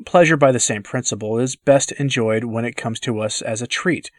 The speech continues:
in contrast to experiences that are less pleasurable. We may make a great mistake if we try to have all our nights party night. No one would enjoy Thanksgiving if every meal were a turkey dinner. New Year's Eve would not delight us if the whistles blew at midnight every night.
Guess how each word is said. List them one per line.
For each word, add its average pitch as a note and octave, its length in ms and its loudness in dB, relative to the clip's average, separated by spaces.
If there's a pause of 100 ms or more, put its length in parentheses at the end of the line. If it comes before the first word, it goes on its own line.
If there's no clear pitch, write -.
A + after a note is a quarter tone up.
(360)
in F#3 140 0
contrast E3+ 640 2
to - 120 -4
experiences A2+ 840 -4
that A#2 140 0
are A2+ 120 -2
less G#2+ 200 -4
pleasurable. A#2+ 600 -2 (720)
We C#3 180 4
may D3 240 6
make D3+ 280 2
a D3+ 80 2
great D#3 300 2
mistake D#3 480 4
if C#3 100 -4
we C#3 80 2
try C3 240 2
to B2+ 60 -2
have B2 240 2
all A#2+ 220 4
our B2+ 100 4
nights G#2+ 260 -4
party C#3+ 400 0
night. G2+ 280 -12 (840)
No F#3 220 4
one F#3+ 220 6
would D3+ 120 6
enjoy B2+ 280 4
Thanksgiving A#2 640 -2
if - 180 -6
every A#2+ 320 0
meal A2 220 -2
were A2+ 180 0
a A2 40 -2
turkey A#2 360 -6
dinner. C3 320 0 (600)
New B2 120 -4
Year's G#2+ 260 -4
Eve C3 220 2
would B2 120 -2
not B2+ 200 2
delight B2 340 4
us D3 180 2
if C#3+ 120 -4
the C#3+ 100 2
whistles B2+ 460 0
blew A#2+ 240 0
at B2+ 120 6
midnight A2+ 420 -2
every G#2 280 -8
night. A2 360 -2